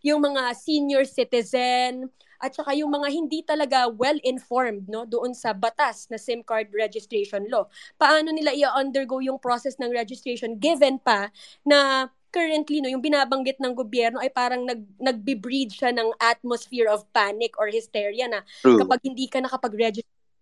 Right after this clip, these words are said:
Speaker 1: ng sim card mo, may mga implications at consequences ito.
Speaker 2: Mm-hmm.
Speaker 1: So, pa-, majority ng mga Pilipino, wala naman talagang facility sa pagre-register,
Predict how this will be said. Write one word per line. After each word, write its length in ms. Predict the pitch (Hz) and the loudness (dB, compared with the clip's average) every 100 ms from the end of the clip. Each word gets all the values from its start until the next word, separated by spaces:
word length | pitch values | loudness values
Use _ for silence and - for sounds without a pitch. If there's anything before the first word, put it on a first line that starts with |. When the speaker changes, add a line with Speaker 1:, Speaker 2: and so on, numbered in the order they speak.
| - | -10
Speaker 1:
ng 80 | 214 | -10
sim 320 | 214 247 220 | 2 4 4
card 320 | 220 220 233 | 2 2 2
mo, 400 | 269 247 240 240 - - _ | 4 4 4 2 -4 -20 _
may 160 | - 240 | 0 2
mga 540 | 240 226 214 202 196 - _ | 4 2 2 -2 -4 -10 _
implications 720 | 254 254 233 233 214 208 240 220 | 2 2 0 4 4 4 -4 -2
at 80 | 208 | -6
consequences 880 | - 202 196 208 202 185 185 202 196 | -2 -2 -2 -8 -4 -4 -2 -4 -4
ito. 400 | 196 220 185 175 - | -4 0 -2 -2 2
Speaker 2:
Mm-hmm. 240 | 185 - 185 | 2 4 6
Speaker 1:
So, 320 | 262 247 233 - - | 8 6 2 0 -4
pa-, 80 | 254 _ _ - 294 | -4 _ _ -8 -6
majority 480 | 247 220 233 247 262 | -4 -2 -2 -2 -6
ng 80 | |
mga 240 | 247 240 240 | -4 -4 -6
Pilipino, 400 | 285 330 320 240 | -4 -2 -2 -2
wala 240 | 254 262 | 2 2
naman 240 | 262 254 247 | 0 -4 -4
talagang 320 | 247 233 247 | -4 -4 -6
facility 480 | 254 - 226 233 262 | -12 -4 -4 -4 -10
sa 160 | 240 | -8
pagre-register, 800 | 233 214 220 220 208 285 - 226 | -6 -2 0 0 -2 -10 -4 -2